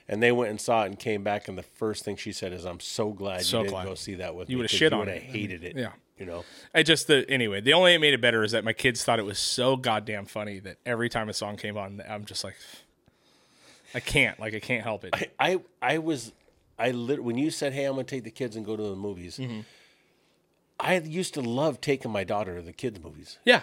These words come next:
Speaker 1: Because they
Speaker 2: totally.
Speaker 1: were fucking hilarious. They were fun. They were entertaining. There was always little underlying stuff
Speaker 2: Yeah,
Speaker 1: for the
Speaker 2: for the
Speaker 1: adults.
Speaker 2: adults, yeah.
Speaker 1: And so when you said you're gonna do that, I was like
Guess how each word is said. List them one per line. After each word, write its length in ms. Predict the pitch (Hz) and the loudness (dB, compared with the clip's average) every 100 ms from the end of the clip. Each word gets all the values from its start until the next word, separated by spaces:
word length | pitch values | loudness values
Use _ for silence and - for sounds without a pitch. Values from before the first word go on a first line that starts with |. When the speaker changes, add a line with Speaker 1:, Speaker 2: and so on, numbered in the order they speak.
| - | 0
Speaker 1:
Because 300 | 131 143 135 | -4 0 0
they 60 | 151 | 0
Speaker 2:
totally. 160 | 147 | 0
Speaker 1:
were 40 | 135 | -4
fucking 440 | - 175 175 143 - | -6 -8 -6 -8 -2
hilarious. 760 | 143 110 156 175 82 80 - - - - | -2 -2 -4 -6 -10 -10 -14 -16 -20 -4
They 140 | 120 147 | 2 6
were 160 | 143 | 4
fun. 500 | 120 - 156 170 180 - - - - | 4 6 8 8 4 -4 -20 -16 -4
They 100 | 113 | 0
were 160 | 110 110 | 0 4
entertaining. 880 | 139 139 135 147 139 143 143 139 131 - - - | 6 4 2 2 4 4 2 0 -8 -20 -12 0
There 140 | 110 | 2
was 140 | 110 110 | 2 4
always 560 | 117 139 156 151 117 | 8 10 10 6 6
little 280 | 135 135 127 | 4 4 4
underlying 680 | 117 127 131 127 127 131 123 | 2 4 4 6 4 4 0
stuff 320 | - 127 127 | 2 2 6
Speaker 2:
Yeah, 100 | 190 | 4
Speaker 1:
for 60 | 110 | 4
the 120 | 110 | 2
Speaker 2:
for 20 | 101 | 2
the 40 | |
Speaker 1:
adults. 480 | 110 107 - - - | 4 4 4 0 -10
Speaker 2:
adults, 160 | 120 - | -10 -12
yeah. 320 | - - 113 | -20 -2 4
Speaker 1:
And 200 | 120 117 | 4 2
so 220 | - 139 | 4 6
when 200 | 131 131 | 6 6
you 120 | 143 | 4
said 260 | 147 151 131 | 2 0 0
you're 100 | 131 | 2
gonna 160 | 131 120 | 2 2
do 180 | 139 | -2
that, 100 | 143 | -2
I 40 | 123 | -2
was 100 | 113 | -2
like 220 | 113 | -6